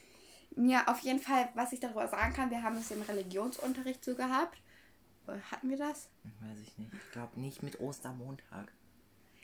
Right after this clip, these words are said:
Speaker 1: Ja, auf jeden Fall, was ich weiß, dass er da ja auferstanden ist, so.
Speaker 2: Ja, irgendwoher musst du's ja wissen.
Speaker 1: Wir haben
Speaker 2: Garantiert nicht aus deinem Kirchenchor.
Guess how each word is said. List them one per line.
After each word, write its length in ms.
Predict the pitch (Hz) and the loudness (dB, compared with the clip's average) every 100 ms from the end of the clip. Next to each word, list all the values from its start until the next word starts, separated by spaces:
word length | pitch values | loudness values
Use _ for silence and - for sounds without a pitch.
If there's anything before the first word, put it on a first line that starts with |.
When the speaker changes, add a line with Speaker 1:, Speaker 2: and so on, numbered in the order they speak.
| - | -10
Speaker 1:
Ja, 240 | 214 208 208 | 0 2 2
auf 80 | 220 | 0
jeden 120 | 220 | -4
Fall, 100 | 220 | -6
was 60 | 220 | -6
ich 140 | 226 | -4
weiß, 200 | 226 226 | -2 -2
dass 100 | 233 | -4
er 100 | 220 | -6
da 140 | 196 190 | -4 -4
ja 160 | 185 | -4
auferstanden 560 | 190 196 185 185 180 - | -6 -8 -10 -10 -8 -8
ist, 200 | 190 - | -10 -10
so. 200 | 185 196 - - _ _ | -10 -10 -14 -20 _ _
Speaker 2:
Ja, 200 | 123 117 113 117 | -16 -14 -14 -14
irgendwoher 460 | - 123 123 123 120 | -10 -8 -6 -6 -6
musst 200 | 120 120 | -8 -10
du's 160 | - - | -12 -12
ja 80 | - | -12
wissen. 320 | - - 214 - - - - _ - | -10 -6 -6 -8 -20 -20 -20 _ -12
Speaker 1:
Wir 160 | 202 | -6
haben 140 | 208 127 | -2 0
Speaker 2:
Garantiert 340 | 127 - 139 | 0 -2 -6
nicht 140 | 131 - | -8 -10
aus 100 | - | -10
deinem 280 | 123 120 | -8 -8
Kirchenchor. 720 | 123 - 135 - 208 - 104 | -10 -10 -10 -10 -12 -10 -12